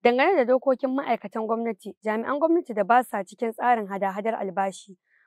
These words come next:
ba za a iya biyan su albashi da sauran kuɗaɗen alawus ba. Wannan ci gaban ya biyo bayan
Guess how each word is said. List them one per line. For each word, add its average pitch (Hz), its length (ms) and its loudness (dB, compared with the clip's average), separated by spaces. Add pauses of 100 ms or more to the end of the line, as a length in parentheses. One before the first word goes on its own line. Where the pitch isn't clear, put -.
(140)
ba 202 140 4
za 269 200 6
a - 60 -2
iya 233 240 -2
biyan 208 280 -2
su 240 100 -10
albashi 202 600 -4
da 190 100 -4
sauran 226 360 -2
kuɗaɗen 202 400 -4
alawus 196 560 -4
ba. 175 160 -12 (920)
Wannan 226 320 2
ci 233 200 -10
gaban 220 260 0
ya 214 160 0
biyo 220 220 -2
bayan 226 480 2